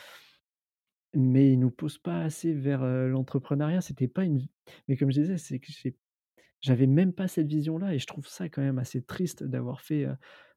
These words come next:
bah, trois ans en école de commerce pour ressortir en n'ayant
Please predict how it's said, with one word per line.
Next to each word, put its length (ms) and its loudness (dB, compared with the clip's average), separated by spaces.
bah, 120 -8
trois 340 0
ans 80 2
en 80 2
école 260 -2
de 100 -4
commerce 480 -4
pour 180 0
ressortir 520 0
en 80 2
n'ayant 340 -2